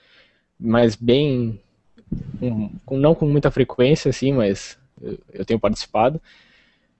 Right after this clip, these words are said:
E aí eu, eu assisti a palestra da Carol Smith no fisley nove, não, no dez, é, e aí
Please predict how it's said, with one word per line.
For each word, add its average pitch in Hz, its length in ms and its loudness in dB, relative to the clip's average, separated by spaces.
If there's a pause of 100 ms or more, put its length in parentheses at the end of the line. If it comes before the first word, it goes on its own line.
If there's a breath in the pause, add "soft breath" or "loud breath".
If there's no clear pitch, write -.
(120)
E 156 180 4
aí 165 400 8
eu, 165 260 6 (140)
eu 156 220 6
assisti 147 260 0
a 151 60 4
palestra 143 420 4
da 123 240 4
Carol 135 380 4
Smith 131 520 -4 (160)
no 120 280 -2
fisley 117 720 0
nove, 101 920 -4
não, 123 160 -2
no 113 120 -2
dez, 117 580 0 (560)
é, 110 260 0 (260)
e 123 200 2
aí 131 580 4